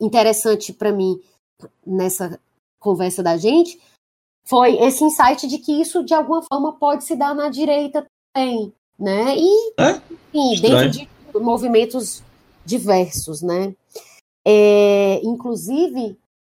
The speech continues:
Speaker 1: é, isso deve
Speaker 2: Como o
Speaker 1: acontecer.
Speaker 2: Olavo chamando o Alexandre Frota de fruta.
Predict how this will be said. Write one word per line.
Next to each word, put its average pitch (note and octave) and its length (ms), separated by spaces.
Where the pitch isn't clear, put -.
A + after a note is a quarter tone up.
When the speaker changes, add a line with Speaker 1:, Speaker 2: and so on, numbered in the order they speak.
Speaker 1:
é, F#3+ 600
isso G#3 180
deve A3+ 140
Speaker 2:
Como B2+ 140
o - 20
Speaker 1:
acontecer. B2 200
Speaker 2:
Olavo A#2+ 280
chamando A#2 600
o G#2+ 40
Alexandre G#2+ 420
Frota G#2 320
de G#2 80
fruta. G2 380